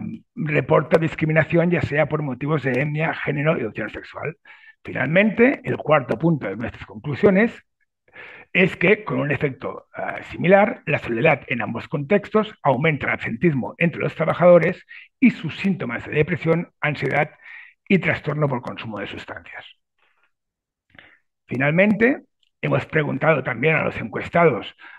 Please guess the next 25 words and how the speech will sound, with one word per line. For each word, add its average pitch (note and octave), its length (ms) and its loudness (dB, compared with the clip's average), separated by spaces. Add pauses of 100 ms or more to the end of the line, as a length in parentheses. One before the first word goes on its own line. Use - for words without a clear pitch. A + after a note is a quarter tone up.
(100)
sobre - 320 -2
posibles E3+ 460 0
soluciones E3+ 560 0
para - 180 -6
hacer - 220 -4
frente - 540 -2 (120)
a - 340 -4
la - 80 -4
soledad - 380 0
en - 60 -4
el F#3 100 -6
entorno C3 320 -4
laboral F3 560 6 (420)
y G3+ 360 6
un F#3+ 180 4
treinta C#3 280 -6
y - 20 -2
ocho D3+ 220 -2
coma D3 240 0
cuatro D#3 280 2
por C#3+ 140 0
ciento E3 340 2
nos - 160 -8
ha - 60 -6
dicho - 400 -2